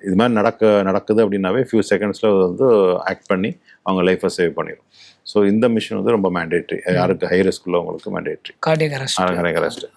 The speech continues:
Speaker 2: ஓகே.
Speaker 1: இப்போ இன்னும் அது, அதுல என்ன அது மாதிரி டெக்னாலஜில என்ன அட்வான்ஸ்மெண்ட் பாத்தீங்கன்னா, இந்த மாதிரி மெஷின்கள் எல்லாமே வந்து பொருத்தினாவே, பேஸ் மேக்கரா இருக்கட்டும், இந்த டிஃபிபிரிலேட்டரா இருக்கட்டும், பொருத்தினாவே வந்து அவங்க வந்து டாக்டர்கிட்ட அடிக்கடி போய்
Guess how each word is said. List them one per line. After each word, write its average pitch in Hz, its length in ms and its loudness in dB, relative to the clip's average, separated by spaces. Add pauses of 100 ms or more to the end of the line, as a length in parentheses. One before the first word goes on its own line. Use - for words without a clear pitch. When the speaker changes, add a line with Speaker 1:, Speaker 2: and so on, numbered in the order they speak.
(120)
Speaker 2:
ஓகே. - 120 -18
Speaker 1:
இப்போ 98 240 -2
இன்னும் 131 220 2
அது, 120 240 2
அதுல 117 220 4
என்ன 113 180 2
அது 107 140 4
மாதிரி 110 240 4
டெக்னாலஜில 104 640 2
என்ன 98 240 2
அட்வான்ஸ்மெண்ட் 95 480 -2
பாத்தீங்கன்னா, 85 500 -4 (520)
இந்த 104 180 2
மாதிரி 107 220 4
மெஷின்கள் 113 340 0
எல்லாமே 113 320 2
வந்து 104 240 0
பொருத்தினாவே, 107 760 0
பேஸ் 95 180 2
மேக்கரா 90 260 2
இருக்கட்டும், 92 500 0
இந்த 95 160 2 (480)
டிஃபிபிரிலேட்டரா 87 580 0
இருக்கட்டும், 82 380 -6
பொருத்தினாவே 113 420 2
வந்து 110 180 0
அவங்க 110 240 0
வந்து 104 200 2
டாக்டர்கிட்ட 101 260 -6
அடிக்கடி 95 320 -2
போய் 98 420 -2